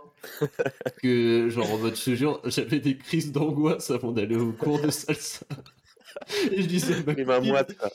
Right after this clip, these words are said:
Speaker 2: c'est ça, exactement. Je disais à ma copine, « Vas-y, il faut qu'on s'entraîne un petit peu, parce que là, j'ai pas envie de passer pour un,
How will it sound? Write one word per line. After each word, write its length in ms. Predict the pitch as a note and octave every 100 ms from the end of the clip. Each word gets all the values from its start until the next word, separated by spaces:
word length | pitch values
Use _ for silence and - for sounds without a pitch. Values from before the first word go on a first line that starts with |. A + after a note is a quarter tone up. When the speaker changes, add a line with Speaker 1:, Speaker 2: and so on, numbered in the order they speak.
| -
Speaker 2:
c'est 160 | -
ça, 300 | - G#3+ G#3+
exactement. 500 | G3+ F#3 G3 G3 F#3+
Je 60 | F#3
disais 200 | D#3 D#3+
à 40 |
ma 120 | D#3+ D3+
copine, « 320 | D3 F3+ D3
Vas-y, 220 | C3 C3
il 40 | D#3+
faut 140 | -
qu'on 160 | C3+ C3+
s'entraîne 480 | - C#3+ - D3+ C#3+
un 80 |
petit 200 | C#3+ -
peu, 240 | C3 D#3+ D#3+
parce 180 | B2 -
que 80 | A#2+
là, 200 | A#2+ C3
j'ai 140 | C#3
pas 140 | A#2+ C#3+
envie 80 |
de 60 | D3
passer 320 | D#3 C#3+ D#3
pour 240 | C3+ B2+ A#2
un, 300 | A2+ A2+